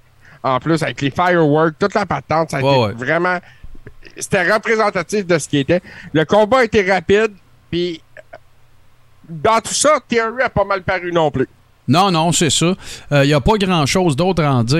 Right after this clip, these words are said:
Speaker 2: euh, évidemment. Puis on, on regardait ça aussi en, en, en ayant derrière la tête que Theory avait le, la valise de Money in the Bank. Puis, tu sais, on s'est un peu dit, « Ah, ben, garde, euh, tu sais, il va sûrement avoir d'autres choses avec ça. »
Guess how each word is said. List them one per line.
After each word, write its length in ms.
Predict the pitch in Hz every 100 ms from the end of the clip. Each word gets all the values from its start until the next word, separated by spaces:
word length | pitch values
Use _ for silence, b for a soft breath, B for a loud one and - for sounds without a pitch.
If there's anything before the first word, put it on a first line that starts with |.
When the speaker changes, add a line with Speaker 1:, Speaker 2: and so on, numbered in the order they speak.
| 175
Speaker 2:
euh, 380 | 143 120 117 110
évidemment. 480 | 98 113 120 113 170
Puis 300 | 185 226 247 190
on, 300 | 180 160 160
on 80 |
regardait 380 | 147 208 202 208
ça 160 | - 330
aussi 340 | 208 - 240
en, 160 | 185 131 -
en, 220 | 170 127 113
en 200 | 127 120
ayant 300 | 120 151 170
derrière 340 | 135 117 135
la 160 | 123 90
tête 280 | 113 139 - - - - - - - -
que 60 | 143
Theory 560 | - 151 147 120 160
avait 240 | 127 113 101
le, 240 | 92 82 - - - - - - - 120
la 140 | 120
valise 380 | 110 104 135 123
de 80 | 113
Money 300 | 110 110 123
in 40 | 110 95
the 40 |
Bank. 260 | 101 123 160 B B B B
Puis, 120 | - 113
tu 60 |
sais, 140 | 147 156
on 140 | 135
s'est 260 | 113 143 165
un 120 | 160
peu 240 | 135 196 151
dit, « 380 | 117 143 185 B B -
Ah, 160 | 143
ben, 160 | 156 139
garde, 420 | 135 165 180 147
euh, 640 | 135 123 117 117 113 104 107
tu 80 |
sais, 120 | 156 147
il 60 |
va 140 | 135 131
sûrement 280 | 165 151
avoir 260 | 160 143 151
d'autres 240 | 139 117
choses 280 | 165 151 147
avec 280 | 120 107 98
ça. » 140 | 143